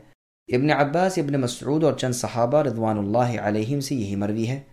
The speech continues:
مجاہد، اکرمہ، حسن بصری، ابو العالیہ، ربیع ابن انس اور قتادہ رحمۃ اللہ علیہم کا بھی یہی قول ہے۔ اکرمہ اور طاؤس رحمۃ اللہ علیہما نے اسی کی تفسیر ریا سے کی ہے، یعنی دکھاوا،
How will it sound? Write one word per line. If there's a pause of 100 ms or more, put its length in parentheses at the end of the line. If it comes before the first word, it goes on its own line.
(560)
مجاہد،
اکرمہ،
حسن
بصری،
ابو
العالیہ،
ربیع
ابن
انس
اور
قتادہ
رحمۃ
اللہ
علیہم
کا
بھی
یہی
قول
ہے۔ (640)
اکرمہ
اور
طاؤس
رحمۃ
اللہ
علیہما
نے (100)
اسی
کی
تفسیر (200)
ریا
سے
کی
ہے، (180)
یعنی
دکھاوا،